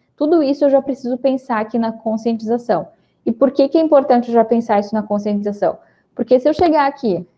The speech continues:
e ver que não existe uma solução satisfatória, viável e pragmática,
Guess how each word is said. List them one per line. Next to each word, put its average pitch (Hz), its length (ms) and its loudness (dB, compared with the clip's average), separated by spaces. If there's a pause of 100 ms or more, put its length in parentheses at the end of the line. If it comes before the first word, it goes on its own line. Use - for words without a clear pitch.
(220)
e 254 140 0
ver 226 280 4
que - 220 -2
não 226 140 0
existe 233 320 0
uma 285 140 -2
solução 262 420 0
satisfatória, 233 1000 -2
viável 196 760 0 (440)
e 208 60 -4
pragmática, 208 880 -2